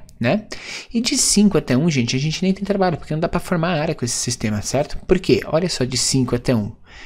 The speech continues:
gente não teve variação de volume. Então, galerinha, exercício muito tranquilo, né? Qual que é a resposta? Resposta certa é do trecho um ao trecho dois,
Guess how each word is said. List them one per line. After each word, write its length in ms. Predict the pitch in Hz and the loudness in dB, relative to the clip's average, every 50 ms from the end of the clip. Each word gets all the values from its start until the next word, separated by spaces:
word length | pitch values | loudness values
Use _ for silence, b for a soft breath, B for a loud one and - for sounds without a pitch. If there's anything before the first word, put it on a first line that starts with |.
| B B | B B
gente 320 | - - 135 127 - - | -4 -2 0 0 0 0
não 160 | 123 147 196 202 | 2 2 0 0
teve 400 | - - - 160 143 156 156 151 | -2 0 2 2 2 2 0 0
variação 540 | 151 143 135 131 120 - - - 139 131 | 0 0 2 2 0 -2 -2 0 0 0
de 200 | 117 131 151 190 - - - - - | 2 2 0 0 -4 -8 -14 -12 -10
volume. 560 | 123 127 147 156 147 123 113 107 110 113 - B B B B B B B B | -6 -2 0 2 2 4 2 2 0 -2 -4 B B B B B B B B
Então, 300 | - 208 202 - - 247 | -2 0 2 4 4 4
galerinha, 400 | 247 240 196 151 135 131 120 - - - | 4 4 4 4 4 4 2 0 0 0
exercício 680 | - 165 170 165 165 143 131 - - 131 123 - - 107 | 0 0 2 2 0 0 0 -2 -2 0 -2 0 0 0
muito 500 | 107 110 113 117 135 185 233 226 - 220 | 0 2 4 4 6 6 4 4 2 0
tranquilo, 540 | 208 - 233 226 208 214 - 151 139 131 117 | -2 0 2 2 4 4 4 4 4 6 4
né? 200 | 123 156 196 196 B B B B B B - | 4 4 2 0 B B B B B B 2
Qual 180 | - - 208 208 | 6 6 6 8
que 100 | - 190 | 6 4
é 40 | |
a 20 | 165 | 4
resposta? 640 | 170 - - - - 120 98 104 - - - 110 - - - | 4 2 0 2 2 2 2 2 -2 -4 -6 -8 -10 -12 -10
Resposta 680 | - - 160 160 - - - - 104 98 107 - - 151 | -4 -2 -2 -2 -2 -4 -2 -2 0 0 0 0 -2 0
certa 640 | - - - 131 123 151 170 - - 220 226 220 - - B B B B B B B B B B B - - | 0 2 2 4 4 4 2 2 0 -2 -2 -2 -4 -8 B B B B B B B B B B B -4 2
é 140 | 143 143 135 | 2 4 4
do 100 | 135 127 | 4 0
trecho 560 | - - 110 110 117 135 - - - 202 - - - _ _ _ - - | 0 0 0 0 0 0 0 0 -2 -4 -4 -8 -16 _ _ _ -4 0
um 360 | 139 135 147 175 233 311 - - - - - - _ | 2 2 4 2 2 0 -4 -12 -20 -20 -20 -4 _
ao 160 | 165 160 147 | 2 2 2
trecho 400 | 147 - 117 120 113 - - 175 | 2 0 -2 -2 -2 0 -2 -2
dois, 420 | 190 226 208 196 143 123 - - | 0 2 4 4 4 2 -2 -4